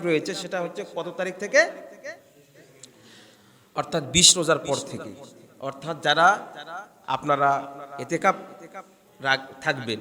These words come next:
এই এতেকাফ থাকা অনেক মর্যাদাপূর্ণ, অনেক ফজিলতপূর্ণ, অনেক সওয়াবের কাজ। ওলামায়ে কেরামগণ এটাকে ওয়াজিব বলেছেন, আবার অনেকে বলেছেন সুন্নতে মুআক্কাদা।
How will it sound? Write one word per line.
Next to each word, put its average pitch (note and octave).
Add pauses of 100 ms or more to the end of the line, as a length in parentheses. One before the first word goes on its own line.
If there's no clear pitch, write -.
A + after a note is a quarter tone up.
(100)
এই E3
এতেকাফ G#3 (120)
থাকা F#3
অনেক G#3+
মর্যাদাপূর্ণ, D3+
অনেক G3+
ফজিলতপূর্ণ, C#3 (520)
অনেক E3+
সওয়াবের E3+
কাজ। D3
ওলামায়ে F3
কেরামগণ F3
এটাকে E3 (300)
ওয়াজিব D#3+
বলেছেন, F#3 (680)
আবার D3
অনেকে D#3+
বলেছেন D3
সুন্নতে C#3
মুআক্কাদা। A#2+